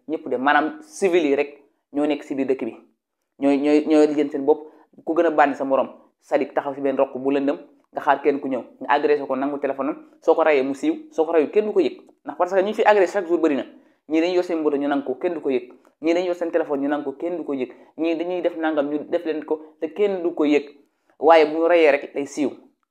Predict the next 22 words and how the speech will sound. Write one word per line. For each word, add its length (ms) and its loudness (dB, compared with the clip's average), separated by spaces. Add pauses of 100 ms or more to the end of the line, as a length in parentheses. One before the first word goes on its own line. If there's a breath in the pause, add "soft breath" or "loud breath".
(340)
Kon 120 4
nga 120 0
gisee 180 2
si 120 0
ne, 260 -4
maanaam 260 2
rey 160 6
yi 60 4
day 140 6
siiw 240 0
ni, 240 -4
mais 320 -4
am 140 0
na 80 -2
yeneen 280 0
yoo 100 -4
xamante 220 -6
ne 60 -4
moo 100 -2
ko 60 -6
doon 120 -6
jiitu. 180 -4